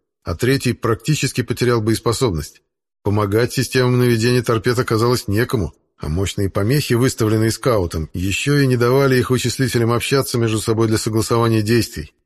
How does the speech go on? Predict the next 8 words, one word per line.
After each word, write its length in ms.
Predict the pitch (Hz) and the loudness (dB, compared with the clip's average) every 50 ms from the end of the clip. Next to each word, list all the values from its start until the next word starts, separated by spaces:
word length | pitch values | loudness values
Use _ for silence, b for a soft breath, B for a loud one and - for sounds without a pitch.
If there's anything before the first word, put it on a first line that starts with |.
| _ _ _ _ _ _ _ _ _ - | _ _ _ _ _ _ _ _ _ -8
В 160 | 78 82 98 | -6 -4 -4
итоге 400 | 92 - 139 147 143 120 127 120 | -2 0 0 2 2 4 2 2
из 100 | 113 110 | 2 2
опасной 440 | 120 113 - 135 123 - - 120 98 | 0 0 0 0 0 0 0 -2 -2
стаи, 360 | - - - 147 147 127 110 | -2 -2 -2 0 2 2 0
подчиненной 640 | - - 104 - - - 113 113 117 107 107 107 107 | -2 -4 -8 -6 -4 -2 0 2 2 2 2 0 0
единой 280 | 101 110 113 110 110 | 0 0 0 0 0
цели, 420 | - - - 113 104 87 73 71 | -2 0 0 0 0 0 -2 -6